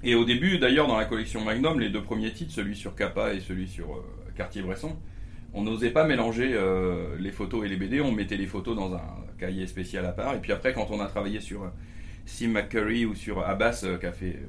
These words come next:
qui a pris en photo le match, euh, Rumble in the Jungle de, de Foreman et, et Ro-, et Mohamed Ali à Kinshasa, on, on s'est décidé à mettre les photos dans la narration.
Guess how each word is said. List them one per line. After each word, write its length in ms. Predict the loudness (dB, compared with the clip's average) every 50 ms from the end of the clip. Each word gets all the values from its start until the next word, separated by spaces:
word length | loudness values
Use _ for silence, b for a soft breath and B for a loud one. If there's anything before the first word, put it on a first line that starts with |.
| -10 -10 -8
qui 80 | -8 -8
a 40 |
pris 120 | -6 -6 -6
en 80 | -6
photo 300 | -6 -6 -6 -4 -4 -4
le 80 | -2 -2
match, 240 | -2 -2 -4 -4 -6
euh, 60 | -6 -6 -6 -6 -8 -8 -6
Rumble 360 | -4 -2 -2 0 0 0 0
in 180 | 0 -2 -2 -2
the 80 | -2
Jungle 400 | 0 0 0 0 0 0 0 0
de, 120 | -2 -2 -4 -6 -8 -8 -10 -12 B B B B B B B B B B -6
de 120 | -4 -4
Foreman 460 | -2 0 2 2 4 4 4 4 2
et, 420 | 2 2 0 0 0 -2 -2 -2 -2
et 60 | -2
Ro-, 180 | -2 -2 -2 -2
et 60 | -2
Mohamed 380 | -2 -2 -2 0 -2 0 0 0
Ali 180 | 0 0 0
à 80 | -2 -2
Kinshasa, 540 | -2 -4 -6 -6 -4 -6 -2 0 0 2 2
on, 240 | 0 -2 -2 -4 -4
on 100 | -4 -6
s'est 160 | -4 -4 -4
décidé 380 | -2 -2 -4 -4 -6 -4 0 2
à 100 | 2 2
mettre 220 | 2 0 -2 -2
les 60 | -4
photos 320 | -4 -4 -4 -2 -2 0 0
dans 140 | 2 2 2
la 100 | 2 2
narration. 360 | 0 0 -2 -2 -4 -8